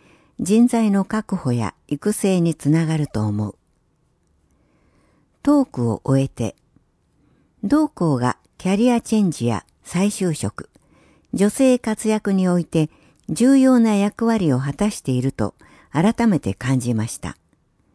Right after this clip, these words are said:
同校だけでなく、京都府生涯現役クリエイティブセンターなどを通じてリスキリングをはじめ、様々なニーズに応えながら、即戦力となる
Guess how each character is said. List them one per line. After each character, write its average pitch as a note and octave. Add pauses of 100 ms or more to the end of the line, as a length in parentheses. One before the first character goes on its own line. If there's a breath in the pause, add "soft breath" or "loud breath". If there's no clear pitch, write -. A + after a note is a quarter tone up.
(500)
同 C4
校 C#3+
だ C#3+
け F#3+
で B2+
な A#2+
く、 - (640 soft breath)
京 B3+
都 B3
府 C3 (100)
生 B3
涯 D3
現 G#2+ (180)
役 G#3
ク -
リ A3+
エ A3
イ G#3+
テ F#3+
ィ F#3
ブ F3
セ F3
ン D3+
タ G#2 (400)
ー -
な F3+
ど C#3
を A2
通 E3
じ D3
て - (500 soft breath)
リ G#3
ス -
キ F3+
リ C#3
ン A#2+
グ A2
を A2
は A#2+
じ A2
め、 G#2 (440 soft breath)
様 G#3
々 F#3
な C#3+
ニ G3
ー -
ズ C#3+
に A2+
応 C#3
え E3+
な D3+
が A#2
ら、 F2 (440 soft breath)
即 -
戦 A3+
力 E3
と C3+
な C3+
る A#2